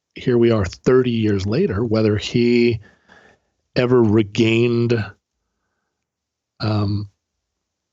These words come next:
any kind of, like, uh,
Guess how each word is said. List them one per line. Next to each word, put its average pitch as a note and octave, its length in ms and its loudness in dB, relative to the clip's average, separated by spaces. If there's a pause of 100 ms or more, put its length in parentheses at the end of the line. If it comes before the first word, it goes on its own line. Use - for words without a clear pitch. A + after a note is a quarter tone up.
(2000)
any A#2 200 -2
kind A#2+ 440 -2
of, G#2 420 -4 (1700)
like, - 340 -12 (240)
uh, G#2+ 140 -8